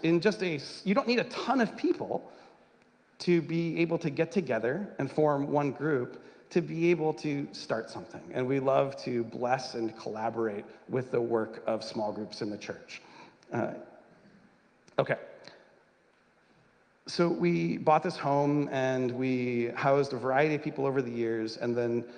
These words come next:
several years ago we really focused it on meeting the needs of immigrants and refugees because we were finding requests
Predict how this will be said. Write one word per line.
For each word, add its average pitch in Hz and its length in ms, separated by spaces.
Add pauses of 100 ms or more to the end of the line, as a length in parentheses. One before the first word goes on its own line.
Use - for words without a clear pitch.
(120)
several 151 400
years 131 240
ago 117 480
we 117 320 (800)
really 180 320
focused 165 640
it 117 240
on 113 540
meeting 131 220
the 120 60
needs 120 220
of - 180
immigrants 123 360
and 113 100
refugees 104 480
because 113 300
we 123 100
were 113 140
finding 160 560
requests - 720